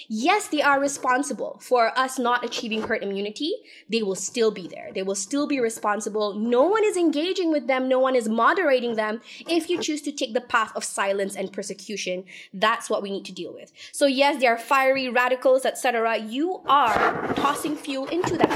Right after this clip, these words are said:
fire, and you have to deal with that fuel. Last thing we wanna look at is division and radicalism. So again, division here is not being erased through silencing mechanisms. You're taking away people's voices.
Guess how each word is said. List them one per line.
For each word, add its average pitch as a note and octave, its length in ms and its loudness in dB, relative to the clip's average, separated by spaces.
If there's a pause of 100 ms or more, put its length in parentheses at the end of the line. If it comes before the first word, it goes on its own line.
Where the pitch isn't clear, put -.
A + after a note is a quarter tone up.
fire, A#3+ 300 -4 (100)
and A#3 140 -6
you A3+ 60 -6
have A3 140 -6
to A3 80 -12
deal F#3+ 160 -10
with F3+ 100 -8
that F3+ 80 -2
fuel. - 880 -4
Last D#4+ 300 2
thing F4 80 0
we E4 60 0
wanna D4+ 140 2
look C4+ 220 0
at F3 160 -4 (300)
is A3+ 180 2
division D4 720 2
and A#3 240 0
radicalism. G3+ 800 -4 (240)
So D#4 220 6
again, D#4+ 360 2
division E4 440 0
here D#4+ 200 0
is C#4+ 140 0
not B3 220 2
being B3+ 140 -2
erased G#3 440 -2
through A#3+ 140 -6
silencing G#3 580 -4
mechanisms. A3 720 -4
You're A3 80 -2
taking G#3+ 340 -6
away G3 280 -2
people's F#3+ 400 -10
voices. F#3 420 -8